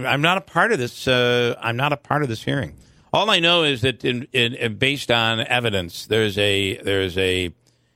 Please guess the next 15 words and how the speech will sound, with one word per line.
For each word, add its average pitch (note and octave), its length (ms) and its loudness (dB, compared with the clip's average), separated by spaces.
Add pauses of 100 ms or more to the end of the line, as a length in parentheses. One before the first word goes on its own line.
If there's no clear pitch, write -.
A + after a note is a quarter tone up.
(160)
young B2+ 360 0
woman A2 560 -2 (420)
who A2 680 0 (460)
has A#2 400 -2
been G#2+ 240 0
dragged A#2+ 640 0
through C3+ 600 0
the G#2+ 200 0
mud G2 840 -2 (680)
for A2 220 2
no B2 520 0
reason, A2+ 600 -4
and F#2+ 420 -2
that's C3+ 520 -2 (100)
what A#2 380 0